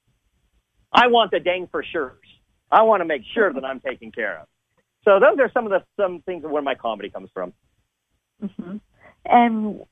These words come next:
Speaker 2: what is, you know, do you have a gig coming up soon, or?
Speaker 1: Do I have a,
Speaker 2: What are
Speaker 1: a,
Speaker 2: you gonna
Speaker 1: excuse me, a what coming up?
Speaker 2: A gig.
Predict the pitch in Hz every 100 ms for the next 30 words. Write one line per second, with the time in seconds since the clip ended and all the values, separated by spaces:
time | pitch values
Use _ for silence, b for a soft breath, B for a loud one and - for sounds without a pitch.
0 | _ - 240 311 339 285 - - - _
1 | 226 214 214 208 214 202 196 208 240 240
2 | 208 160 185 202 - 247 240 240 247 _
3 | - 247 247 247 247 247 240 - 180 170
4 | 170 - _ _ _ _ _ _ _ _
5 | _ _ _ _ _ _ _ 127 _ -
6 | 190 185 160 147 196 156 - 220 196 170
7 | 214 139 151 180 202 226 285 _ _ _
8 | _ _ _ _ 190 175 175 202 175 156